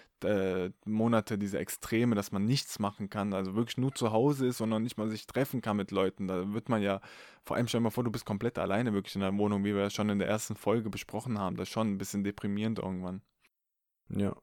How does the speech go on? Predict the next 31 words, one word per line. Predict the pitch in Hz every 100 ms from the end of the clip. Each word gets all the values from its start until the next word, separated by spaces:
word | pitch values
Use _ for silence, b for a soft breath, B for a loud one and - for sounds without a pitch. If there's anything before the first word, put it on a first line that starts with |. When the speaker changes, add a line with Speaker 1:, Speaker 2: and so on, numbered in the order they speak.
| -
Speaker 2:
ja, | 110 107
ja, | 107
auf | 107 -
jeden | 117
Fall. | 113 120
Ich | 143
weiß | 151 165
nicht, | 135 135
ich | -
muss | 175 165
ganz | 165
ehrlich | 143 147
sagen, | 147 147 156 160 B B B B
ich | -
muss | 143 135
ganz | 147
ehrlich | 135 131 127
sagen, | 131 127 127 123
ähm, | 110 113 110 110 - _ b b -
also | 107 123
irgendwie, | 139 127 127 123 117 - B B B B
vielleicht | - - 113 113 113
will | 127
ich | 151 -
mich | 151
damit | - 135 131
noch | 135
nicht | 131
so | -
richtig | 127 135 113
anfreunden | 127 151 - 135 135 139 151